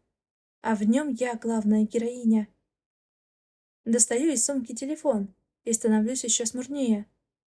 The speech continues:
потому что вспоминаю свой провал с билетами на концерт любимой группы. Что сказать? Я облажалась. Когда начался старт продаж, была занята слегка другими вещами.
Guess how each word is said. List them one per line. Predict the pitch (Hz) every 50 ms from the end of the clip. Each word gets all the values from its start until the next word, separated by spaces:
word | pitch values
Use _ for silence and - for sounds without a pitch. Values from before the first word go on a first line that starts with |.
| _ _ _
потому | - 240 226 240 233 226
что | - - 220
вспоминаю | - - - 220 226 226 233 277 269 240
свой | 220 - 220 214 214
провал | - - 220 220 254 262 247
с | -
билетами | 233 285 294 294 269 - 220 214 214
на | 220 220
концерт | 233 233 226 - 269 254 - -
любимой | 220 226 220 226 262 233 233 233
группы. | 226 - 294 269 - 226 214 208 208 _ _ _ _ _ _ _ _ _ _ _ _ _
Что | - - - - 381 381
сказать? | - - - 233 214 214 208 202 - - _ _ _ _ _ _ _ -
Я | - 214 214 233 285 320
облажалась. | 302 254 220 214 208 - 220 226 226 226 208 - - - _ _ _ _ _ _ _ _ _ _ _ _ _ _ _ _ _
Когда | - 233 233 220 285 285
начался | 269 233 226 247 240 233 - - 294
старт | 269 - - 262 247 - _
продаж, | - 233 226 220 262 294 320 - - - _ _ _ _ _ _ _ _ _ _ _
была | - 220 226 233 226
занята | 226 254 269 277 254 226 226
слегка | - - 233 226 - 254 247
другими | 233 277 269 269 302 269 226 208
вещами. | 202 220 226 - - 247 220 208 214 208